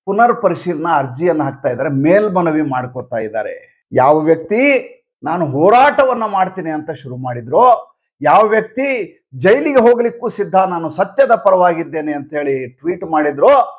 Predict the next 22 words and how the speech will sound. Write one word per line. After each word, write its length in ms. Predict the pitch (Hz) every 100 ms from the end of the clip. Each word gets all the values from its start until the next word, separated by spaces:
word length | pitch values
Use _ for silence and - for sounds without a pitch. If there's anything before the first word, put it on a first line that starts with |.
| _ _ -
ಅಂಥ 260 | 165 180 208
ವ್ಯಕ್ತಿ 360 | 185 156 - 214
ಈಗ 320 | 160 139 135 226 269 - _ _ _ 139
ಮೇಲ್ಮನವಿಯನ್ನ 840 | 139 185 220 214 190 160 139 110 90 - _ _ _ -
ಸೂರತ್ನ 680 | 180 202 202 160 165 143 - -
ಸೆಷನ್ಸ್ 400 | 156 214 202 -
ಕೋರ್ಟ್‌ನಲ್ಲಿ 800 | 151 151 143 131 117 - _ _ 143
ಮೇಲ್ಮನವಿಯನ್ನ 960 | 160 202 240 233 208 180 160 139 165
ಸಲ್ಲಿಸಲಿದ್ದಾರೆ 880 | 180 147 143 127 123 110 139 170 175
ಇವತ್ತಿನ 560 | 131 139 165 - 156 147
ದಿವಸ. 360 | 127 113 - 107 104 82 _ _ _ _ _ _ _ -
ನಾಳೆ 220 | 170 208
ಕೋಲಾರ್ಗೆ 440 | 202 202 208 208
ಬರ್ಬೇಕಾಗಿತ್ತು 680 | 185 180 180 180 170 165 156
ಅವರು, 320 | 135 - _ _ _ -
ಆದ್ರೆ 260 | 143 165 170
ಸೂರತ್ದು 600 | 185 214 226 226 175 -
ಕೆಲಸ 300 | 175 196 202
ಇದೆಯಲ್ಲ, 400 | 185 139 135 160
ಇದೊಂದು 300 | 143 139 139
ಮುಗಿಸ್ಬಿಡೋಣ 640 | 151 208 - 165 135 107
ಅಂತ. 160 | 104